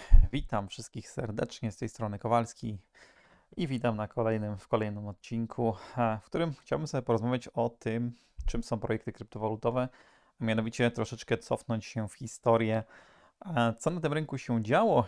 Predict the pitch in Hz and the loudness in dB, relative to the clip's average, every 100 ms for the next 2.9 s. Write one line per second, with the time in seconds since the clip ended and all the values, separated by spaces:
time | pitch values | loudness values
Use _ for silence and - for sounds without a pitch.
0 | - 127 117 113 117 - 139 139 139 123 | -2 -4 -2 0 0 -2 -6 -2 0 0
1 | 117 - 120 110 107 143 196 139 - 107 | -2 -4 -2 -2 4 4 4 -2 -4 -4
2 | - 104 98 104 120 - - 113 110 | -4 -2 -4 -6 -6 -12 -6 0 0